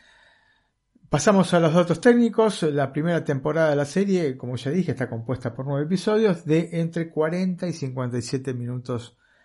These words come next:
de duración. Fue estrenada el dieciocho de febrero de este año dos mil veintidós con dos capítulos a los que le siguieron,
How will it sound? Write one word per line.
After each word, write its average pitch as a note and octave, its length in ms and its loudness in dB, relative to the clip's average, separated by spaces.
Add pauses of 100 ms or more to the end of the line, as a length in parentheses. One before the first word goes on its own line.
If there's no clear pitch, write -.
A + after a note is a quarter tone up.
(180)
de A2+ 120 -8
duración. A2 580 -8 (580)
Fue F#3 220 2
estrenada D#3+ 580 0
el B2 80 -6
dieciocho C#3 500 -2
de A#2+ 60 2
febrero C3+ 580 0 (360)
de A#2 240 -6
este A2+ 180 -6
año B2 180 -4
dos A#2 100 -4
mil C#3 120 -2
veintidós F3+ 440 0
con C3+ 200 -2
dos E3 160 4
capítulos F#3 800 0
a E3+ 120 -2
los E3 120 2
que E3+ 120 -2
le E3 100 0
siguieron, D3+ 600 -2